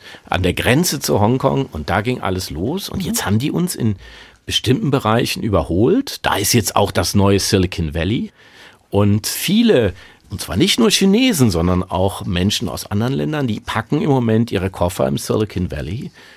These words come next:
Speaker 1: und ziehen um nach Südchina, weil dort die Bedingungen,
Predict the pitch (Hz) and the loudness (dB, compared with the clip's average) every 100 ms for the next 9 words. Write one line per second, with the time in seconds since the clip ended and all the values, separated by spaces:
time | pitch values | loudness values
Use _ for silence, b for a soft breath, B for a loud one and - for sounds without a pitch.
0 | B - 90 - 98 85 - 98 120 175 | B -8 -4 -2 -2 -2 0 2 2 -2
1 | b b - - - 95 92 - 90 101 | b b -10 -8 -4 -4 -2 -2 -2 0
2 | 123 98 82 104 147 147 101 85 175 240 | 0 0 2 2 2 0 -2 2 2 4
3 | 165 85 67 | 4 2 -2